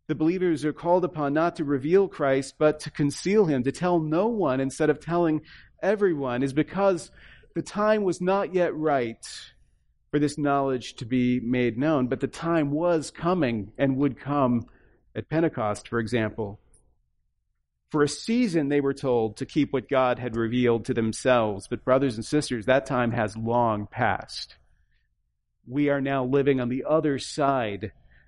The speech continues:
of God's timetable after Pentecost, when the commission to us is indeed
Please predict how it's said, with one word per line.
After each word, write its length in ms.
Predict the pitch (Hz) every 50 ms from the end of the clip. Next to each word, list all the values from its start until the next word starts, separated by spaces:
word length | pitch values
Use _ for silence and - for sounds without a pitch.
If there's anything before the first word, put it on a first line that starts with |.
| _ _ -
of 180 | 131 127 113 -
God's 400 | 135 127 117 117 117 110 - -
timetable 880 | - - - 127 123 123 123 120 110 - 117 107 101 98 107 107 113
after 680 | 92 127 135 147 147 - - 139 139 131 123 120 123 - _ _ _
Pentecost, 840 | - 120 135 131 123 135 127 - 120 104 98 98 104 - - - -
when 140 | 127 135 127
the 80 | 123
commission 480 | - - 131 135 143 143 - - 139 127
to 220 | - - 139 135 135
us 180 | 127 120 -
is 240 | - 160 156 147 123
indeed 640 | 143 131 123 110 123 127 127 117 110 104 98 -